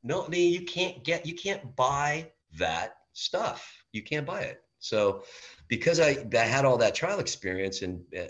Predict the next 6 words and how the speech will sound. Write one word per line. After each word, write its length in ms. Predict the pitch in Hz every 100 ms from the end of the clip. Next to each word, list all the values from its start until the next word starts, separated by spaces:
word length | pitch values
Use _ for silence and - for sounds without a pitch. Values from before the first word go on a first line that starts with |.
| -
y-, 200 | 95 101
y-, 160 | 98 98
you're 220 | 98 95 101
able 420 | 110 117 123 -
to, 440 | - 92 87 90 - _ _ _ _ _ _ _ _ _ _ - - - - _ -
um, 400 | 80 80 78